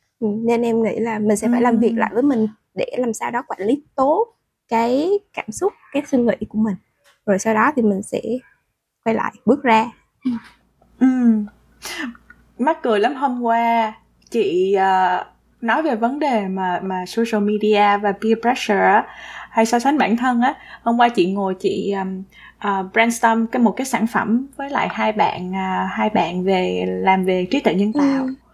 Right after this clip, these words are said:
Speaker 2: Cái xong rồi chị, chị brainstorm cá nhân trước rồi mới đi họp thì chị mới tìm hiểu là tại sao social media nó lại có một cái, ờm, một cái sự thu hút như vậy.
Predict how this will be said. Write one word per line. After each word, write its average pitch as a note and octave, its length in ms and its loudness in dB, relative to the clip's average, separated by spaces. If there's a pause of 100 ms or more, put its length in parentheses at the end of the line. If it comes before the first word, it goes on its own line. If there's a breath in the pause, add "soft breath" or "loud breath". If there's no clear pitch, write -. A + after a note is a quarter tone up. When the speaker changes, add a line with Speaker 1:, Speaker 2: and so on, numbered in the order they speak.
(300 loud breath)
Speaker 2:
Cái D4+ 120 -2
xong C4+ 180 2
rồi A#3 100 2
chị, F#3+ 440 0
chị F#3+ 220 2 (160)
brainstorm B3+ 600 0
cá C4+ 120 2
nhân C#4 360 2
trước F#4+ 240 0
rồi A#3 100 2
mới A#3+ 140 2
đi C4 180 -2
họp A#3 280 2
thì G#3 140 0
chị F3+ 120 2
mới D4 340 0 (360)
tìm G#3+ 160 2
hiểu G#3 200 0
là C4+ 140 0
tại - 200 -2
sao A#3+ 320 0
social A#3+ 360 -4
media A#3 600 0
nó A#3+ 240 0
lại B3+ 340 -2
có A3+ 240 2
một C4+ 260 -2
cái, A#3+ 380 -4 (460 loud breath)
ờm, G#3+ 720 2
một G3+ 140 2
cái C#4 120 -2
sự G#3+ 220 2
thu E4 160 2
hút A4 220 2
như D#4+ 100 2
vậy. - 260 2